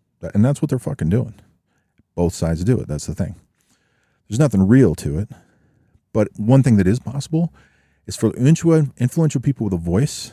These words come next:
to make things happen. You know, a prime example, Elon Musk has come out and talked about this time again on Twitter and in interviews, where he has done things with investments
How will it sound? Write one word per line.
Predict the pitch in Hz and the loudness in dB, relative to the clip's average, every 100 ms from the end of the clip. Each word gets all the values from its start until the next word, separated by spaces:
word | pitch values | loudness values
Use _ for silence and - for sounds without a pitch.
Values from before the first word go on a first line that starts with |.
| - | -10
to | - | 2
make | 113 113 - | 4 4 2
things | 98 85 | -2 -2
happen. | - 95 92 - - - _ _ _ _ _ _ _ _ _ _ _ _ - | -4 -2 -2 -6 -16 -20 _ _ _ _ _ _ _ _ _ _ _ _ -4
You | 104 | -4
know, | - - | -4 -14
a | - | -10
prime | - 110 117 | 0 2 4
example, | 110 117 - - | 2 0 -2 -2
Elon | 160 156 104 | 2 4 4
Musk | 113 120 | 4 0
has | 85 | -6
come | - 110 | -2 0
out | |
and | 95 | 0
talked | 82 101 | 0 0
about | - 92 | 0 -2
this | 90 | -2
time | - 95 | -2 0
again | 87 90 85 | 2 2 0
on | 80 | -2
Twitter | - 87 107 110 - _ | -4 -4 -4 -8 -16 _
and | 90 | 0
in | 90 | 2
interviews, | 87 85 71 - - _ _ _ _ _ _ _ _ _ _ _ | 2 0 -4 -10 -16 _ _ _ _ _ _ _ _ _ _ _
where | 101 113 113 107 98 104 - | -2 2 4 4 2 -2 -10
he | - - 175 202 | -16 0 4 8
has | 180 107 | 6 4
done | 117 117 90 87 95 - _ _ _ _ _ | 2 2 2 0 -6 -16 _ _ _ _ _
things | 110 95 85 85 | -2 0 -2 -2
with | 92 104 | -2 0
investments | 113 98 95 - 95 95 - | 2 2 0 0 0 0 -6